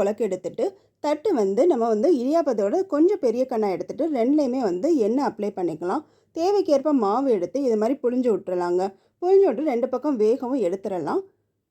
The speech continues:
வேகும் போது அடுப்பு வந்து ஸ்லோ, ஸ்லோவா தான் வச்சுக்கணும். அப்போ தான் வந்து வேகிறது கரெக்டா இருக்கும். கலரும் மாறாம இருக்குங்க. அவ்வளவுதாங்க. ரொம்ப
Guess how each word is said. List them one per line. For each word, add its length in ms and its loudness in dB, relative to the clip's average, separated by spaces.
வேகும் 500 2
போது 180 0
அடுப்பு 260 0
வந்து 280 2
ஸ்லோ, 200 0
ஸ்லோவா 400 0
தான் 120 -2
வச்சுக்கணும். 460 -6
அப்போ 200 -8
தான் 140 0
வந்து 240 0
வேகிறது 440 2
கரெக்டா 380 -6
இருக்கும். 280 -6
கலரும் 400 0
மாறாம 400 -2
இருக்குங்க. 380 -4
அவ்வளவுதாங்க. 540 2
ரொம்ப 180 4